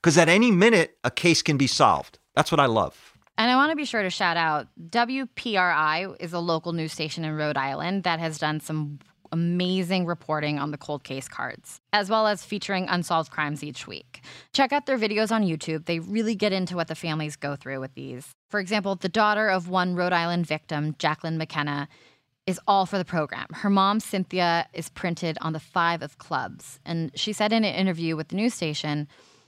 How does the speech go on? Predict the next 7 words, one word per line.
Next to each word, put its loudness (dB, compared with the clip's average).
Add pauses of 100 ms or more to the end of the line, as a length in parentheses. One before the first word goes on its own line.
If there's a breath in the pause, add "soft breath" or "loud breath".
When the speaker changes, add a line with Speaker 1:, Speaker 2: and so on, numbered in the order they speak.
(280 soft breath)
Speaker 2:
"There 4
are 6
fifty-two -2
families -2
in -6
this -6
deck -4